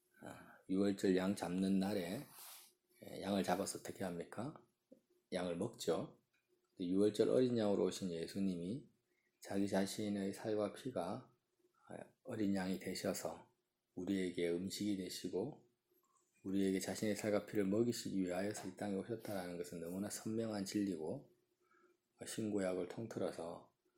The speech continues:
성찬의 의미의 본질을 우리에게 말씀해 주시는데, 이 유월절 어린 양으로 오신 예수님의 그 십자가의 의미가, 아, 바로 가장 기독교의 핵심적인 복음이고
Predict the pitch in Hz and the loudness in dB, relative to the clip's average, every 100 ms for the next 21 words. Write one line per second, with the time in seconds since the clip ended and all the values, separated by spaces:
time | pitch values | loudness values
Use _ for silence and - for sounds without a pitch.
0 | _ _ _ - - 104 101 110 104 95 | _ _ _ -20 -10 -4 -2 0 2 0
1 | 82 87 92 - 92 95 98 85 82 87 | -2 -2 -4 -2 -2 -2 -2 -2 -2 -2
2 | 85 87 82 - 101 90 - 104 90 82 | -4 -4 -8 -8 -6 -6 -6 -6 -6 -6
3 | - 135 - _ _ _ - _ - _ | -8 -8 -12 _ _ _ -20 _ -20 _
4 | _ - 101 113 120 120 127 131 123 110 | _ -4 4 6 8 6 8 6 4 2
5 | 101 98 - 92 87 - 107 107 101 92 | 0 0 -2 -4 -4 -4 -2 -2 -2 -4
6 | 92 92 - - - 113 110 101 85 87 | -4 -4 -6 -12 -2 0 2 0 -2 -2
7 | 85 87 - 147 104 92 87 87 95 85 | -4 -6 -10 -8 -6 -4 -4 -6 -8 -8
8 | 85 87 - _ _ _ _ _ - - | -10 -12 -18 _ _ _ _ _ -20 -20
9 | _ _ - - 92 - - - - 123 | _ _ -14 -8 -6 -6 -8 -6 -2 0
10 | 127 120 - 131 - 95 80 87 85 - | -2 -6 -2 -2 -2 0 2 2 -2 -8
11 | _ _ _ _ _ _ _ _ _ - | _ _ _ _ _ _ _ _ _ -10
12 | 143 - 151 135 117 107 104 101 101 87 | -6 0 2 4 4 2 -2 0 0 -2
13 | 85 76 78 | -4 -4 -6